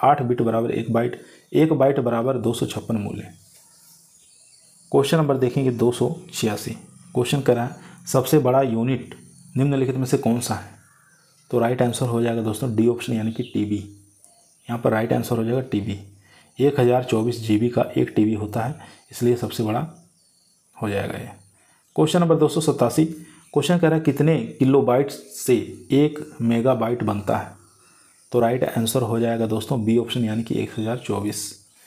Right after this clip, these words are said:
बी option यहाँ पर right answer हो जाएगा। दो सौ अट्ठासी नंबर क्वेश्चन, निम्नलिखित में से कौन सा कथन सत्य है? सत्य कथन का चुनाव करना है,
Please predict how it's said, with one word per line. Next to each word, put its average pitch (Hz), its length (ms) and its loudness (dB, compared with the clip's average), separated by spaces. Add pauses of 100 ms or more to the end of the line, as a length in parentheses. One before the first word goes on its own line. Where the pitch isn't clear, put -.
(240)
बी 120 200 2
option 127 260 0
यहाँ 113 160 0
पर 120 120 -2
right 110 240 -2
answer 107 280 -6
हो 127 160 -2
जाएगा। - 280 -8 (420)
दो 127 120 2
सौ 147 120 4
अट्ठासी 123 360 0
नंबर 135 200 0
क्वेश्चन, 143 380 0 (520)
निम्नलिखित 165 480 2
में 165 120 0
से 170 120 -2
कौन 165 280 2
सा 165 160 0
कथन 156 300 2
सत्य 156 320 0
है? 139 420 -2
सत्य - 340 -4
कथन 127 260 2
का 135 120 2
चुनाव 123 320 0
करना 127 320 2
है, 123 240 -2